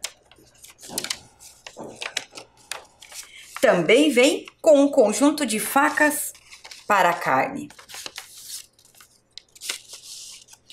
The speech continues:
Sally, você poderia baixar o volume da T V? Você poderia baixar o volume da sua escrita? E aqui o último quadrinho.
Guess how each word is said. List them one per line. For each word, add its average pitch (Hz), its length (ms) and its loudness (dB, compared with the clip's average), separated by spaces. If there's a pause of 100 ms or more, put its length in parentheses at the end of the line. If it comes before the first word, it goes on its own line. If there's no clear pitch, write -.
(460)
Sally, 349 640 4
você 247 260 0
poderia 349 360 4
baixar 226 380 2
o 214 60 -4
volume 220 280 2
da 202 140 2
T 208 160 0
V? 277 360 0 (1300)
Você 226 300 4
poderia 311 320 4
baixar 214 340 2
o 233 60 -2
volume 233 260 4
da 196 140 0
sua 285 160 2
escrita? 320 640 2 (1900)
E 480 60 2
aqui - 240 0
o 180 60 2
último 185 300 -2
quadrinho. - 460 -6